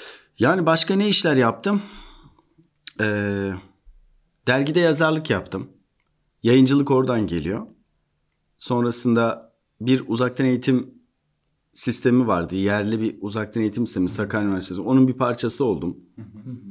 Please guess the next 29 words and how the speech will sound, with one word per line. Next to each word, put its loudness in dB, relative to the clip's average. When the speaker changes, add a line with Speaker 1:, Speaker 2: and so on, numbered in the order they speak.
Speaker 1:
Türkiye 2
Vagon 4
Sanayi 0
Anonim 0
Şirketi -2
vardı -2
tüvasaş, -6
hala 2
var. -4
Ee, 0
onun 4
yeniden 6
yapılandırılması 2
için -4
bir 0
endüstri 0
mühendisliği 0
ekibi -2
vardı. -2
Her -4
yetkimiz -2
vardı. 0
İnanılmaz 2
bir -2
işti. -6
Çok -6
heyecanlıydı -2
o -4
da. -12